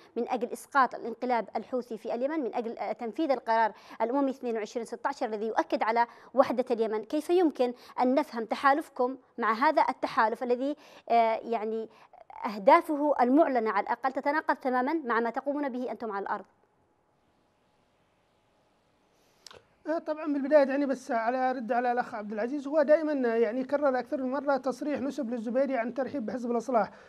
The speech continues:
Speaker 1: مم.
Speaker 2: آه، هذا الكلام غير صحيح إطلاقًا، لم، لم، لم يصرح، وكانت مجرد تسريبات، وأتحدى أن يأتي يعني بأي مو-، آه، ب-، بأي يعني، آه، آه، ط-، ب-، وسيلة رسمية تابعة للمجلس الانتقالي نقلت هذا التصريح. يعني هو، هو فقط، حتى كل كلامه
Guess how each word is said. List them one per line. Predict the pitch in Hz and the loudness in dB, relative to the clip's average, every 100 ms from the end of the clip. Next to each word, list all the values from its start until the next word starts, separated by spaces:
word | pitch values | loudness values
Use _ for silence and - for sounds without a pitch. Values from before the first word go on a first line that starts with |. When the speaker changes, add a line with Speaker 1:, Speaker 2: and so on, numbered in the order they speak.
| - | -14
Speaker 1:
مم. | 247 | 0
Speaker 2:
آه، | 262 | 2
هذا | 262 320 339 | 4 2 2
الكلام | 320 320 349 311 | 0 2 2 2
غير | 320 285 | -4 -6
صحيح | 269 320 247 | -4 -2 -2
إطلاقًا، | 262 302 262 | 0 0 2
لم، | 226 247 269 | 0 0 0
لم، | 269 277 | 0 -2
لم | 277 285 311 | -2 -2 0
يصرح، | 285 277 269 247 | 0 0 0 0
وكانت | 240 233 277 277 262 | -2 -2 -2 -2 -4
مجرد | 240 285 294 | -4 -4 -4
تسريبات، | 285 247 277 294 285 | -4 -6 -2 0 0
وأتحدى | 269 - 254 269 | -2 -6 -2 0
أن | 269 | 2
يأتي | 269 277 302 294 - - 247 | -2 -4 -6 -8 -14 -8 0
يعني | 233 277 | 0 0
بأي | 240 294 311 277 | -2 0 2 2
مو-، | 277 | 2
آه، | 302 277 254 | 2 4 2
ب-، | 233 277 294 254 254 | 2 -4 -6 -4 -2
بأي | 262 320 320 269 | -2 0 0 2
يعني، | 208 226 247 | 0 0 0
آه، | 247 254 240 - - - | 2 2 0 -4 -20 -2
آه، | 262 254 | 2 2
ط-، | 247 | 2
ب-، | 277 254 214 233 247 254 254 | -2 -2 -4 -4 -6 -2 0
وسيلة | 247 349 330 269 | 2 2 4 4
رسمية | 254 269 294 302 | 2 0 0 2
تابعة | 277 302 262 | 2 0 2
للمجلس | 269 269 269 | 0 -2 -2
الانتقالي | 269 254 269 294 302 320 - _ 254 | -4 -2 2 2 2 -2 -12 _ -2
نقلت | 262 262 277 262 | 0 2 2 2
هذا | 262 254 | 2 2
التصريح. | 254 247 254 220 - | 0 -4 0 -2 -2
يعني | 196 190 233 | -6 -6 -2
هو، | 247 440 285 | -2 -2 0
هو | 349 311 | 2 2
فقط، | 294 269 269 - 254 | 2 -2 -2 -6 -8
حتى | - 302 339 | -8 -8 -8
كل | - 311 | -6 -4
كلامه | 294 294 311 | 2 2 2